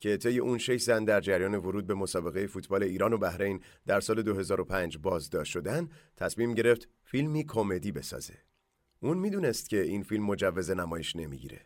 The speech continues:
بنابراین فیلمنامهٔ قابل قبول و بدون مسئله‌ای رو برای مجوز به مسئولان داد و مجوز رسمی مورد نیاز برای فیلمبرداری رو گرفت.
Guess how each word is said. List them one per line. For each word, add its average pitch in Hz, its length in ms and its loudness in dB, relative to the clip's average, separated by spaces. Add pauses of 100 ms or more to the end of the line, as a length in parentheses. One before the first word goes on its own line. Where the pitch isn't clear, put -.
(100)
بنابراین 90 540 -2 (160)
فیلمنامهٔ 113 500 4
قابل 101 320 6
قبول 92 360 0
و 117 120 4
بدون 98 280 -2
مسئله‌ای 87 500 -2
رو 160 100 -2
برای 104 220 4
مجوز 92 520 -2
به 101 80 2
مسئولان 90 500 -4
داد 156 180 0
و 156 120 2 (280)
مجوز 98 460 0
رسمی 101 480 2
مورد 139 240 0
نیاز 95 360 0
برای 87 200 0
فیلمبرداری 82 600 -4
رو 82 100 -4
گرفت. - 500 -10